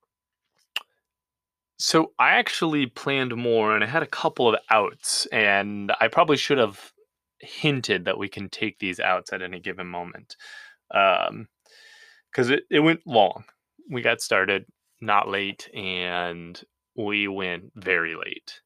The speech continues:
Um, so it was probably not great on my part. I should have let everyone know that we could have taken an out. We ended up going to one A M, a little after one A M, one twenty Eastern time. So that was really late for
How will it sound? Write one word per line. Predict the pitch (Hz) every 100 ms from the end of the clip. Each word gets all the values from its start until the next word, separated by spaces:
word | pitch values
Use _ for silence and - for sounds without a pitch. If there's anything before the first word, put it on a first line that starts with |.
| _ _
Um, | - 117 - - - - 123 _ _ _ - - -
so | - 123
it |
was | 107
probably | - - 135 151 156 165 170 185 180 180 180 175 175 175 -
not | 143 139 - 147 _ -
great | 135 135
on | 139 135
my | 135
part. | - 135 127
I |
should | 110 117
have | 110 -
let | 113 110 110
everyone | 110 104 98 98
know | 95
that | 95
we | 101
could | - 101
have | -
taken | 101 - 87
an | 92
out. | 92 90 - - - - - -
We | 123
ended | 143 139
up | 113
going | 123 113
to | 104
one | 98 98 104 104
A | 104
M, | 101 98 92 90 - _ _ _
a |
little | 123 117
after | 104 - 98
one | 98
A | 95
M, | 87
one | 92 95
twenty | - 98 95
Eastern | 98 - 90 87
time. | 67 -
So | - - - _ _ _
that | 107
was | 60 - - -
really | 113 110 131
late | 107 - _
for | 101 104